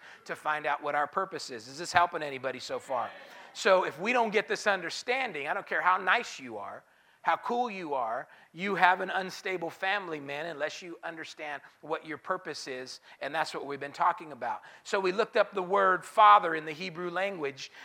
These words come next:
It comes from the word ab, and that word ab means two things. It means source. The first thing it means is source. That means the man that you marry should be somebody that can be a source. Come on, single ladies, amen?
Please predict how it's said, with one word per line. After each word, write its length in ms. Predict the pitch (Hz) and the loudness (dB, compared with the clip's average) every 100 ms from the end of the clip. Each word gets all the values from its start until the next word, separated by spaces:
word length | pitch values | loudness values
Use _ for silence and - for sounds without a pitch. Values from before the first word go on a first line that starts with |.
| - | -10
It 120 | 165 | -10
comes 280 | 156 190 180 | 0 0 0
from 240 | - 180 165 | -4 -4 -4
the 80 | |
word 300 | 151 156 156 151 180 | -2 0 0 2 8
ab, 480 | 180 175 131 98 - - - - | 10 10 8 2 -12 -20 -20 -8
and 160 | 151 | -2
that 160 | 170 175 | 0 0
word 200 | 175 170 - | 0 0 6
ab 320 | 180 190 165 | 8 10 6
means 340 | 170 165 147 - | 0 -8 -10 -12
two 220 | - 190 | -12 -12
things. 460 | 160 196 170 139 | -10 -8 -8 -8
It 160 | 147 147 | -10 -10
means 240 | 156 143 | -12 -10
source. 720 | - - 208 175 127 - - - _ | -8 -6 -4 -2 -4 -6 -10 -12 _
The 80 | - | -18
first 340 | 135 196 185 - | -8 -4 -4 -6
thing 140 | 160 | -10
it 100 | 151 | -8
means 240 | 160 156 | -10 -10
is 80 | 135 | -10
source. 680 | - - 190 175 - - - - - - - | -10 -6 -4 -4 -6 -10 -14 -16 -20 -20 2
That 200 | 165 180 | 4 4
means 240 | 180 165 | -2 -6
the 80 | 165 | -6
man 380 | 156 175 202 196 | -2 2 2 0
that 120 | 202 | -4
you 140 | 175 | -6
marry 460 | 175 175 202 196 160 | -8 -2 2 2 0
should 260 | - 180 156 | -4 -8 -10
be 80 | |
somebody 420 | 160 - 196 180 160 | -10 -6 -4 -4 -6
that 180 | 156 - | -10 -14
can 140 | 156 | -12
be 200 | 147 165 | -8 -6
a 80 | 147 | -8
source. 720 | - - 202 151 - - - - _ _ _ | -8 -6 -4 -4 -6 -12 -14 -16 _ _ _
Come 140 | - | -2
on, 100 | 190 | 0
single 320 | 175 185 156 143 | 0 -2 -2 0
ladies, 400 | 143 147 180 - | 0 -2 -6 -2
amen? 440 | 156 170 180 226 | 0 2 2 2